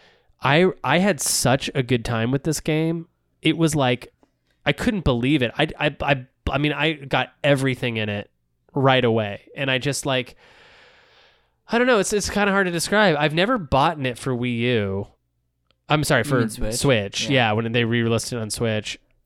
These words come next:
Speaker 1: It, it, it, it was my favorite Mario game for a while. I, I don't know why I haven't really gone back to it on Switch. I bet it's, I bet it's just as good, if not better, on Switch. But
Speaker 2: Yeah,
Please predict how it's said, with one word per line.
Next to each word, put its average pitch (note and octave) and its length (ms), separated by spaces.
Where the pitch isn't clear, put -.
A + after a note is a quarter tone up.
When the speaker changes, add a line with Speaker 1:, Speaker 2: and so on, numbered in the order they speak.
Speaker 1:
It, D#3 180
it, E3+ 320
it, F#3 400
it F#3 40
was A3 300
my A3 120
favorite D3 260
Mario D3 320
game A2 260
for A2 120
a G#2 60
while. G#2 520
I, D3 720
I C3+ 100
don't G3+ 100
know G#3+ 100
why D#3+ 200
I F#3 40
haven't B2+ 320
really C3 1040
gone B2 300
back A#2+ 240
to - 100
it A2+ 60
on G#2+ 120
Switch. A2 360
I B2 80
bet D3 180
it's, - 220
I B2+ 80
bet D3 160
it's C3 120
just C#3+ 260
as A#2+ 80
good, C3 160
if A#2 100
not G#2+ 280
better, A2+ 320
on F#2+ 120
Switch. G2+ 500
But G#2 220
Speaker 2:
Yeah, D3 500